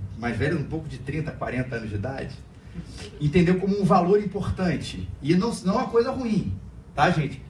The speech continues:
Viagem. Tem gente que viaja e volta mais infeliz. Ou porque volta por uma realidade triste, ou porque, na verdade, estava esperando tanto disso aqui, que é uma coisa maravilhosa, entendam bem, gente,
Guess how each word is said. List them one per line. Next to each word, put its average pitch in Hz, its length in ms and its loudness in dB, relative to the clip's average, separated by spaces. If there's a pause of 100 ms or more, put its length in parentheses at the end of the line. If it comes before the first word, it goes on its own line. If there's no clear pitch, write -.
Viagem. 156 560 -2 (2750)
Tem 151 100 4
gente 170 220 4
que 185 100 0
viaja 180 560 4 (800)
e 170 80 2
volta 175 300 4
mais 175 200 6
infeliz. 175 640 -4 (1200)
Ou 269 180 4
porque 214 260 0
volta 170 360 4
por 165 160 -2
uma 170 120 4
realidade 151 680 4
triste, 180 500 -2
ou 170 100 4
porque, 180 300 -2
na 190 140 6
verdade, 143 500 2
estava 156 180 -2
esperando 170 460 0 (160)
tanto 403 320 2
disso 143 300 -4
aqui, - 480 0 (100)
que - 100 -2
é 156 40 4
uma 147 120 2
coisa 139 220 0
maravilhosa, 143 680 0
entendam 131 340 -6
bem, 175 220 -4
gente, 120 320 -6